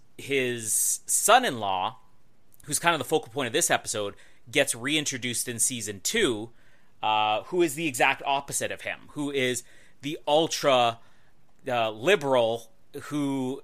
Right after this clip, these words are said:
hates everything, you know, um, that Mike stands for, and Mike hates everything he stands for, and they almost put an All in the Family spin on it. Um, I don't know how much of that you picked up on, or did, were you even aware of that, that sort of becoming the main focal point of the show from, I guess, season two and three on?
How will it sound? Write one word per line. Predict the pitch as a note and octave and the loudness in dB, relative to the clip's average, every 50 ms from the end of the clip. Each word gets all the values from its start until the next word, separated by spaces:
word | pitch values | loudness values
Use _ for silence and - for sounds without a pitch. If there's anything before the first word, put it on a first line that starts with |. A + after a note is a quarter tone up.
| - | -10
hates | - - D#3 G3 F#3+ - - | -6 -2 -2 0 0 2 4
everything, | D3+ C#3 A#2 B2+ B2 A#2 - B2 A2 A2 A2+ A2+ A#2 B2 | 4 4 4 0 -4 -2 0 0 0 0 -2 -6 -10 -8
you | C#3 B2+ A#2+ | -6 -2 0
know, | A#2+ A2+ A2+ A2 A2+ - | 0 0 0 0 -2 -2
um, | - A2 G#2+ G#2+ G#2 G#2 G2+ G#2 G#2 G#2 G#2+ - - B2+ - B2 B2 G#2+ | -2 0 0 2 0 0 -2 -6 -10 -16 -18 -16 -16 -16 -14 -16 -14 -4
that | G#2+ B2 A2+ - - | -2 -2 -2 -2 -4
Mike | B2 C3 C#3+ C#3+ C#3 - | 0 2 4 4 4 2
stands | - - C#3 A#2+ A#2 A2 - | 0 2 2 2 2 0 -2
for, | - C#3+ C3+ C3 | -2 0 0 0
and | A#2+ | 2
Mike | B2 C#3 C#3+ - | 2 0 0 0
hates | C#3 C3+ C3 - C#3+ | -2 -4 -4 -4 -6
everything | B2+ B2 A#2 A2+ | -6 -8 -8 -10
he | G2+ C#3+ E3 | -10 -8 -8
stands | D#3+ - - A2+ G#2+ G#2 - | -6 -2 -2 -2 -2 -4 -4
for, | B2+ B2 | -4 -4
and | A#2+ A#2+ | -4 -2
they | B2 B2+ - - | -4 -6 -6 -4
almost | - E3 F3+ F#3 - - | -4 -2 0 -2 -2 -2
put | E3+ D3 | -6 -6
an | B2 | -2
All | - C3+ C3+ C3 | 0 0 0 0
in | A#2+ | 0
the | A2+ - | -2 0
Family | - C#3+ C#3+ C#3+ C3+ A#2+ | 2 4 4 4 2 -2
spin | G2+ - - A#2 G#2 | -4 -4 -4 -4 -6
on | G2 F2 F2 F2 E2 | -6 -6 -8 -10 -12
it. | E2+ - - - - - - - | -16 -16 -20 -20 -20 -20 -10 -6
Um, | A2 A2+ A#2+ | -4 0 2
I | F#3+ | 4
don't | A3+ A#3 | 4 4
know | G3+ | 4
how | - G3+ | 2 2
much | G3+ F#3 D#3+ | 0 0 0
of | E3 D#3 | 2 2
that | D#3+ D3 | 2 2
you | C3+ C3+ C#3+ | 0 -4 -8
picked | - - C#3+ - - | 0 2 2 2 4
up | C#3+ C#3+ - D3+ | 2 -2 -2 -4
on, | C#3+ C#3+ C#3+ C#3+ | -2 -2 -2 -2
or | C#3 B2+ | -2 -4
did, | A#2+ A#2 B2+ A#2+ A#2 C3+ | -4 -4 -6 -8 -10 -12
were | C3 B2 C3 | -10 -8 -6
you | B2+ B2 C3 | -6 -6 -6
even | B2 C3 | -4 -4
aware | B2 A2+ G#2 A#2 A#2+ C3 C3 B2+ | -4 -4 -2 0 2 4 4 4
of | A#2+ A2+ - - - - - - - - - | 2 0 -2 -8 -16 -20 -20 -20 -20 -20 -20
that, | B2 A2+ C#3 C3 - | -4 -2 -2 0 2
that | C#3+ C3+ - - | 2 2 2 0
sort | - D3 | -2 -4
of | C3 A2+ | -4 -6
becoming | B2 A2+ - - - D3 C#3+ C#3+ C#3 C3+ A#2 | -8 -8 -6 -4 -4 -2 -2 -2 -2 -2 -4
the | B2 A#2+ | -4 -4
main | A#2 B2+ C3 B2 A2+ | -2 -2 -2 -2 -4
focal | - - B2+ - - A#2 | -4 -6 -6 -6 -6 -10
point | - - C#3+ C3 B2 | -8 -6 -4 -4 -4
of | G#2+ | -6
the | G#2+ - | -8 -8
show | - - C3 B2+ B2+ C3+ | -4 0 0 0 0 0
from, | B2+ - C3 A#2 A2 G#2+ G#2+ | -2 -4 -6 -6 -6 -8 -10
I | G#2+ A2 | -8 -8
guess, | G#2+ A2+ - | -6 -4 -4
season | - - C3+ A#2 A2+ A2+ G#2 | -4 -4 -6 -8 -8 -10 -10
two | - - C3+ B2+ | -8 -8 -6 -6
and | A#2 G#2 - | -8 -8 -6
three | A#2+ B2 A2+ A2 | -6 -2 0 0
on? | G#2+ G#2+ A#2+ C#3 D#3+ D#3+ | 0 0 0 -2 -4 -10